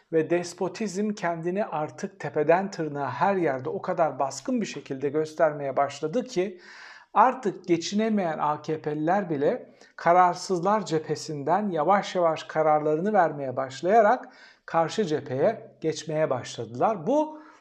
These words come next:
Türkiye'de tünelin ucundaki ışığın görünmeye başlandığını gösteriyor. Peki bu her şey mi? Bu her şey değil. Peki bu çok önemli bir şey mi? Bu çok önemli bir şey. Bugün size çok ciddi bir şekilde benim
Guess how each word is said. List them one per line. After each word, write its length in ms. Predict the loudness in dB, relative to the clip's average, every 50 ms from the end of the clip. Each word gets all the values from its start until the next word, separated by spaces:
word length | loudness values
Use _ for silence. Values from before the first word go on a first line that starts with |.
| _ _ _ _ -2
Türkiye'de 720 | 0 0 0 0 0 2 2 4 4 4 2 2 0 -2
tünelin 600 | -2 0 2 2 2 2 0 -2 -6 -8 -12 -18 _ _ _ -6
ucundaki 800 | -4 -4 -2 -2 -2 -2 0 0 0 0 -2 -2 -4 -6 -6 -6
ışığın 520 | -6 -4 -2 -2 0 0 0 0 0 0
görünmeye 560 | 0 0 0 0 0 0 0 0 0 0 2
başlandığını 680 | 2 0 0 -2 -6 -6 -6 -6 -2 -2 -2 -2 -2 -2
gösteriyor. 600 | -4 -6 -8 -8 -10 -14 -14 -12 -12 -12 -16 -16 -18 _ -20 -20 -20 -20 -10 _
Peki 260 | -2 -2 0 0 0
bu 100 | 0 0
her 260 | 2 2 2 4 4 2
şey 300 | 0 0 0 0 0 0
mi? 300 | 0 -2 -4 -6 -12 -20 -20 _ _ -4
Bu 100 | -2 -2
her 180 | 0 0 0 0
şey 320 | -2 -2 -2 -2 -2 -2
değil. 280 | -4 -4 -4 -6 -8 -6 -4
Peki 240 | -4 -4 -2 -2 -2
bu 100 | -2 0
çok 240 | 0 -2 -2 -2
önemli 440 | -4 -2 0 0 0 0 0 -2 -2
bir 60 | -4
şey 260 | -4 -4 -4 -4 -4 -4
mi? 280 | -4 -6 -6 -10 -12 _ -8
Bu 60 | -6
çok 220 | -4 -4 -4 -4
önemli 360 | -4 -6 -6 -6 -8 -10 -12 -14
bir 40 |
şey. 320 | -16 -18 -18 -20 _ _ _ _ _ _ -20 -20 -20 -20 -20 -20 -20 -20 _ -2
Bugün 260 | 0 2 4 4 2 2
size 600 | -2 -4 -4 2 4 4 4 2 0 -6 -14 -20 _ _ _ _ _
çok 340 | 4 4 4 4 2 -2 -10 -12 -4
ciddi 440 | -2 -2 -2 0 0 0 2 2
bir 80 | 2 0
şekilde 720 | -2 -2 -4 -4 -4 -6 -6 -6 -4 -4 -4 -4 -2 2
benim 460 | 2 4 4 4 0 -2 -4 -10 -16